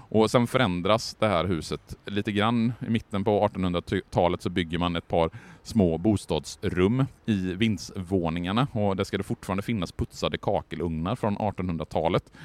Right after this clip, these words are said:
Så att fotografier på dem, jag har inte varit uppe i vindsvåningarna själv. Och när de här inreds i mitten på artonhundratalet så är det en plåtslagare Boström som bodde i huset och efter honom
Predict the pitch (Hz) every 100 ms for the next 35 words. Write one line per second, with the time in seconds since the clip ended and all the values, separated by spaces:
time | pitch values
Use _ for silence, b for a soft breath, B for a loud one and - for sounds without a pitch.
0 | 147 B 107 - 110 92 98 117 101 98
1 | 147 - 123 95 120 113 - 90 - -
2 | _ 92 127 - - 101 92 110 98 92
3 | 80 87 90 - 101 143 - B B B
4 | B - 113 113 - 117 113 107 123 120
5 | 117 - 123 87 82 113 120 95 - -
6 | - - - 98 85 92 - 82 82 80
7 | 87 78 85 73 - 82 78 95 80 -
8 | 104 80 - 98 80 78 82 107 104 -
9 | - 123 95 - 95 78 - 104 80 80
10 | 98 73 78 90 92 - 107 101 104